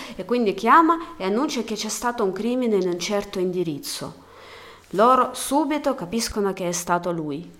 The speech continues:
Pensa che arroganza, era un modo per identificarlo, ma si pensava di essere più intelligente della polizia.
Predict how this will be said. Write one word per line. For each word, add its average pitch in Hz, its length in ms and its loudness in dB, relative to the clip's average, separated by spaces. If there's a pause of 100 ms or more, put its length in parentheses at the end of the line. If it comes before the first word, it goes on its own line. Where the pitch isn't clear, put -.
(680)
Pensa 392 400 2
che 196 140 -4
arroganza, 185 1040 0 (320)
era 208 160 0
un 240 200 4
modo 277 340 4
per 185 200 -2
identificarlo, 196 1120 0 (520)
ma 202 100 -4
si 196 160 -4
pensava 226 480 0
di 190 120 0
essere 208 340 -4
più 214 200 -6
intelligente 214 600 -2
della 165 220 -2
polizia. 160 540 -8